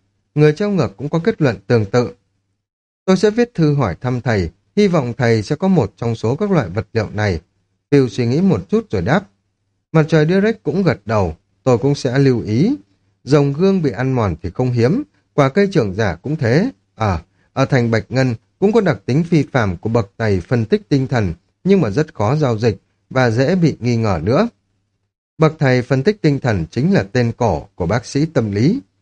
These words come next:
Khi cuộc đối thoại lọt vào tai Glenn, hắn lập tức điều khiển thế giới trầm giọng mở miệng.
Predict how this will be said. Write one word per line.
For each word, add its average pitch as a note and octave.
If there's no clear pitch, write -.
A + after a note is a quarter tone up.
Khi G#3+
cuộc F3+
đối F#3
thoại C#3
lọt A2
vào F#2+
tai A#2
Glenn, A#2+
hắn F#3+
lập F#3+
tức A#3
điều C3+
khiển G#2
thế A#2
giới B2+
trầm G2
giọng A#2
mở G#2
miệng. A2